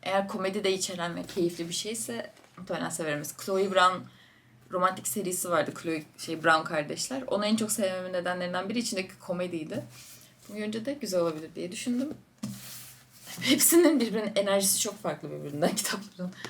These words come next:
Diğer aldığım kitap Sokağın Sonundaki Ev'di. Korku kitabı olarak bunun önerildiğini çok duydum ben. Çok, yani şu sıralar korku kitapları çok hoşuma gidiyor.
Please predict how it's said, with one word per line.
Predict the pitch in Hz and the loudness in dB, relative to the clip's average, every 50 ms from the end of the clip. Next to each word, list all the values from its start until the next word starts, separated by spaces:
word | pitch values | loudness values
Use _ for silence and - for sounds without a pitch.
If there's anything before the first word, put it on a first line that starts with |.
| - - - - - - - | -14 -14 -20 -20 -20 -2 2
Diğer | 240 240 247 214 | 6 6 6 8
aldığım | 226 226 240 233 233 233 247 | 6 6 6 6 6 4 4
kitap | 240 - - 240 233 - | 2 2 -4 -4 -4 -2
Sokağın | - 190 196 196 202 202 | -4 -4 -2 0 0 2
Sonundaki | 202 196 202 196 196 196 196 196 202 | 2 0 0 -2 -2 -2 -2 -4 -4
Ev'di. | - - 175 180 180 175 165 151 175 - - - - - - _ _ | 2 4 2 4 2 0 -2 -4 -4 -4 -6 -16 -20 -20 -20 _ _
Korku | - 214 196 196 196 - | -4 -2 -2 -2 -2 -8
kitabı | - - - 277 247 262 | -12 -6 -4 -4 -2 0
olarak | 277 277 269 277 269 269 269 269 - | 0 0 2 2 2 2 0 0 0
bunun | 226 240 240 233 | 0 2 2 2
önerildiğini | 226 220 214 214 208 214 208 208 226 226 226 226 | 0 0 0 0 -2 -4 -4 -2 0 0 0 -2
çok | - - 196 196 - - | -2 -6 -6 -8 -6 -8
duydum | 156 147 143 151 156 156 160 | -6 -6 -6 -6 -6 -6 -6
ben. | 156 160 | -6 -8
Çok, | - - - - _ _ _ _ _ - | -8 -12 -16 -16 _ _ _ _ _ -14
yani | - 175 165 160 160 165 - - | -10 -10 -10 -10 -12 -12 -6 -4
şu | - - - | -2 -2 -2
sıralar | - 359 392 403 370 262 | 0 0 2 2 2 2
korku | - 247 240 - - | 2 0 0 0 -4
kitapları | - - - 254 247 - 233 233 | -10 -6 -6 -4 -2 -2 -4 -4
çok | - 220 - | -4 -4 -4
hoşuma | 175 170 - 214 220 | -4 -4 -4 -4 -4
gidiyor. | 226 226 220 - 220 226 226 | -4 -4 -4 -4 -4 -4 -4